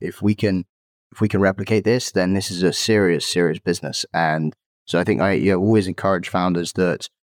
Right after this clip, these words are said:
product market fit, don't overcomplicate things. All you need is for,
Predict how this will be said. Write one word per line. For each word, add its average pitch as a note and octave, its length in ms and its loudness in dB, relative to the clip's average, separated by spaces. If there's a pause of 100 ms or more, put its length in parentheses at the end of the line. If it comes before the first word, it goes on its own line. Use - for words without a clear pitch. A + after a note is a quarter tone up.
(220)
product B2 240 2
market A2+ 300 0
fit, - 320 -2
don't A#2 220 2
overcomplicate G2 720 0
things. G#2+ 480 0 (480)
All B2 200 4
you B2+ 140 4
need G#2+ 520 4
is F#2+ 260 4
for, F#2+ 340 0